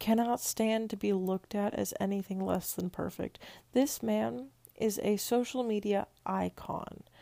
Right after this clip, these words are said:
If you do not know who Hard Rock Nick is, you need to look him up. You need to see this. Oh my God. He is a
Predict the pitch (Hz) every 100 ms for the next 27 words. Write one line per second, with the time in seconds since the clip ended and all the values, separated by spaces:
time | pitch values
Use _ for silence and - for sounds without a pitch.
0 | - - - - 202 - 233 240 233 220
1 | 202 202 196 190 185 190 180 180 190 -
2 | 214 226 - 180 - - - - - 165
3 | - 262 392 - - _ _ _ - _
4 | _ _ 208 208 202 - 190 - - -
5 | - _ - 214 208 196 - - - -
6 | - _ - 254 - - 208 202 - -
7 | - 202 -